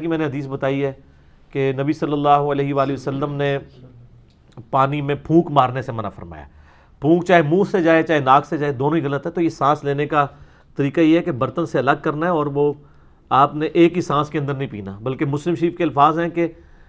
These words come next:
یہ زیادہ زود ہضم ہے یہ چیز کہ آپ سانس لے لے کے، اور سانس پی لینے کا مقصد یہ تو نہیں تھا کہ اب آپ پانی پی رہے ہیں تو بیچ میں ہی سانس لیں،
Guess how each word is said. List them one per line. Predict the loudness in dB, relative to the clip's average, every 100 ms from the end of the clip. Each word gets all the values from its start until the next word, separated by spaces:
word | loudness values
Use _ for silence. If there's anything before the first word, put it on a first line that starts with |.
| -16
یہ | 2 2
زیادہ | 6 4 6 4
زود | 4 2 2 0 -2
ہضم | 2 0 0 -12 -16 -6
ہے | -2 0 2
یہ | 0
چیز | -2 -10 -10 -8
کہ | -4
آپ | 2 4 2 0 -2 -2 -12 -20
سانس | -14 2 4 4 2
لے | -2
لے | -2 -6
کے، | -8
اور | -4
سانس | 4 4 4 2
پی | 0
لینے | 4 4 4
کا | 2
مقصد | 0 0 2
یہ | 2
تو | 2
نہیں | 0 2
تھا | 0 0 -16 -20 -16 2
کہ |
اب | 6 8
آپ | 8
پانی | 6 4 2
پی | 2 4
رہے | 6
ہیں | 6
تو | 4
بیچ | 0 0
میں | 4 4
ہی |
سانس | 6 6 4
لیں، | -2